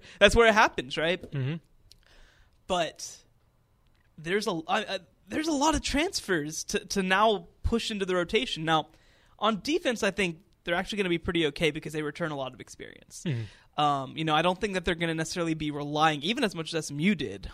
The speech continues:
Speaker 1: on guys just coming in and hurrying and getting up to speed.
Speaker 2: Yeah.
Speaker 1: But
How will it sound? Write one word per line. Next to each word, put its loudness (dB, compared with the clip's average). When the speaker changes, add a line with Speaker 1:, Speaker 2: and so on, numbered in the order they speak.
Speaker 1:
on -2
guys 4
just -10
coming 0
in 0
and -6
hurrying 2
and -6
getting -2
up -6
to -10
speed. -2
Speaker 2:
Yeah. -6
Speaker 1:
But 6